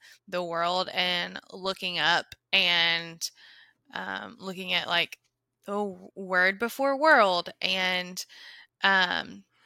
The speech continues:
seasons change, but God's word doesn't. And it's, this is a different one than maybe last month's because it's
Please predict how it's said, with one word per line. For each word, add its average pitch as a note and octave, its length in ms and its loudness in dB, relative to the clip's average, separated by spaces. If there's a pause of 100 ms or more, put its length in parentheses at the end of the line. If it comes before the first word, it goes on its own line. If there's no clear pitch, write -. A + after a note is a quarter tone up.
(380)
seasons G#3 440 0
change, F3 460 0
but F#3 160 -6
God's F3 340 -2
word E3+ 240 -4
doesn't. F#3 560 -2
And F3 600 0 (680)
it's, - 600 6 (1000)
this A3 300 0
is D#4 120 0
a B3 120 0
different F#3+ 400 -4
one F#3 320 -4
than F3 440 -6 (420)
maybe F#3+ 200 0
last E3 360 0
month's G3 360 -4
because F3 600 -2 (180)
it's - 400 0